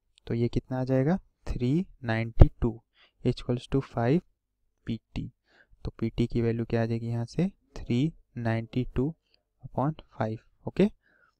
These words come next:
तो यहाँ से क्या करेंगे? इसको डिवाइड कर देंगे फ़ाइव से। तो ये कितना आ जाएगा? पीटी की जो वैल्यू आ जाएगी सेवेंटी एट पॉइंट फ़ोर centimeter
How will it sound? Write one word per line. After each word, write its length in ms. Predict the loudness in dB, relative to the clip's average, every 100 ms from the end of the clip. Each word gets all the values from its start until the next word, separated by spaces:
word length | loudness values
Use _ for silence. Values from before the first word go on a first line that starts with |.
| _ -4
तो 300 | -2 -2 -4 _ -20 _
यहाँ 180 | -8 -8
से 160 | -6 -4
क्या 120 | -4
करेंगे? 280 | -2 -6 -6
इसको 220 | -4 -4
डिवाइड 360 | 0 0 -2 -2
कर 100 | -4
देंगे 280 | -4 -4 -8 _ _ _ 0
फ़ाइव 200 | 0 0
से। 220 | -8 -10 -10 -20 -18
तो 160 | -10 -2
ये 80 | 0
कितना 320 | -2 -2 -4
आ 20 |
जाएगा? 320 | 0 0 0 -2 _ _ _ _ _
पीटी 340 | -8 -6 -4 -4
की 140 | -2
जो 140 | 0 0
वैल्यू 260 | 2 2
आ 60 | 0
जाएगी 360 | 0 -2 -4 -6 -14 -20 _ _
सेवेंटी 480 | -4 -2 -2 -2 -2 -2
एट 260 | 0 0 0 -6
पॉइंट 280 | -6 -4 -6
फ़ोर 480 | -10 -4 0 0 -2 -18 _ _ _ -4
centimeter 840 | 0 0 0 -2 -2 -4 0